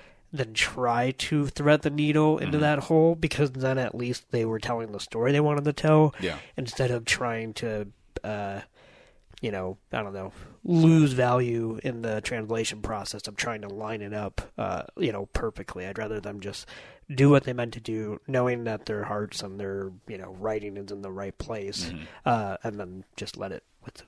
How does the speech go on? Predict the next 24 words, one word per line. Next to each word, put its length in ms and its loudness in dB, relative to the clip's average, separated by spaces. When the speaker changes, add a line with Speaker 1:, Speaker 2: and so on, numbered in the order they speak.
Speaker 1:
let 140 -8
it 80 -10
fall 280 -2
where 120 -4
it 60 -14
does. 300 -8
Speaker 2:
And 120 -2
even 260 0
aside 400 4
from 220 -4
it 120 2
adapting 640 -2
or, 460 -6
uh, 160 0
extrapolating 720 -2
from 300 -8
the 80 -4
original 280 -6
source 220 -6
material, 400 -4
the 60 -10
story 400 -2
that 180 -6
this, 460 -6